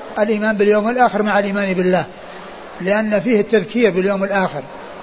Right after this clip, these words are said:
فإذا في ذلك ترغيب وترهيب. والإنسان إذا عرف أنه قادم على الله وأنه سيلقى الله وأنه سيجازيه على ما قدم إن خيرا فخير وإن شرا فشر، فهو يستعد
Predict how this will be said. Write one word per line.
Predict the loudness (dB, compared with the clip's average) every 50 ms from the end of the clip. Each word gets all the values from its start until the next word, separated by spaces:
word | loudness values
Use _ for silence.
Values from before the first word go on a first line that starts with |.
| -16 -16 -16 -18 -18 -18 -12 -6
فإذا | -2 0 2 2 2 2
في | 4 4 4 4
ذلك | 4 4 2 2 2
ترغيب | 2 4 4 4 2 2
وترهيب. | 4 2 4 2 2 2 2 2 0 0 -2 -8 -16 -16 -16 -16 -16 -16 -16 -16 -16 -14 -4 -2
والإنسان | 2 2 2 2 2 2 2 2 2 2 0 0 2
إذا | 0 2 4 4
عرف | 6 6 6 6 6 6 4 4 0 0 -2 -6 -14 -16 -16 -16 -16 -10 -2
أنه | -2 0 2 2 2 2 2 0 0 -2 -4 -12 -6 2
قادم | 4 4 4 4 4 0 0 0 0
على | 2 2 2
الله | 4 4 6 4 4 4 0 -2 -6 -14 -14 -14 -16 -16 -6 0
وأنه | 2 2 2 2 2 2 2 0
سيلقى | 2 2 2 2 2 2 2 2
الله | 2 4 6 6 6 4 2 -2 -6 -12 -14 -14 -10 -2 2
وأنه | 2 4 4 4 2 2 2
سيجازيه | 2 4 6 6 6 6 6 4 2 4 2 0 2 4 4 4
على | 4 4 2 2
ما | 2 0 -2
قدم | 2 2 2 2 6 4 4 4 4 -2 -10 -12 -14 -14 -14 -8 -4
إن | -4 -2 2
خيرا | 4 4 4 4 4
فخير | 4 2 2 4 4 4 4 4
وإن | 2 2 0
شرا | 0 2 2 2 2
فشر، | 0 0 2 4 4 4 2 0 -8 -12 -14 -16 -16 -14 -2 2
فهو | 2 4 6 6
يستعد | 4 4 2 0 2 2 2 2 4 4 4 4 4